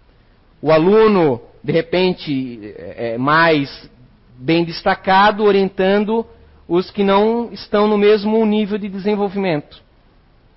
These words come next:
Um sistema de fraternidade universal. Pois bem, isso aconteceu.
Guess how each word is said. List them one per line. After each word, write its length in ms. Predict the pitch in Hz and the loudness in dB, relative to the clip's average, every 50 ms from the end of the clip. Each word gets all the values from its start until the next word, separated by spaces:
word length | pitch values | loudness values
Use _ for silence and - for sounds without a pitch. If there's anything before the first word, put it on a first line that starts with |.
| _ _ _ _ _ _ _ _ _ _ _ _ _ _ _ _ _ _ _ _ _ _ _ _ _ _ _ _ _ _ - | _ _ _ _ _ _ _ _ _ _ _ _ _ _ _ _ _ _ _ _ _ _ _ _ _ _ _ _ _ _ -8
Um 140 | 131 143 | -6 -6
sistema 600 | 151 - - 151 147 - - - 165 165 165 160 156 | -6 -6 -8 -16 -16 -14 -8 -4 -2 -2 0 -2 -2
de 140 | 143 147 151 | -4 -6 -10
fraternidade 1200 | - - - 185 175 185 - - - 170 165 170 156 156 135 135 135 135 123 110 101 101 95 85 92 _ _ - - | -10 -8 -4 -2 -2 -2 -2 -4 -6 -4 -4 -4 -4 -6 -2 0 0 0 0 -2 -4 -8 -14 -16 -16 _ _ -12 -8
universal. 760 | 143 143 143 123 123 127 - - - - 101 90 90 90 - _ _ _ _ _ _ _ _ _ _ _ _ _ _ _ _ _ _ _ _ _ _ _ _ _ _ _ _ _ _ _ _ _ _ _ _ | -4 -4 -4 -4 -6 -8 -10 -10 -10 -8 -8 -8 -8 -12 -16 _ _ _ _ _ _ _ _ _ _ _ _ _ _ _ _ _ _ _ _ _ _ _ _ _ _ _ _ _ _ _ _ _ _ _ _
Pois 240 | - 240 247 233 180 | 2 4 4 4 2
bem, 380 | 165 175 156 135 110 110 127 - - | 0 0 0 0 -2 -4 -8 -8 -6
isso 280 | 175 190 196 - - | -4 -4 -4 -2 -4
aconteceu. 640 | 202 - 233 226 220 254 247 - - 220 208 208 208 | -6 -4 -4 -4 -4 -4 -6 -4 -4 -4 -4 -4 -6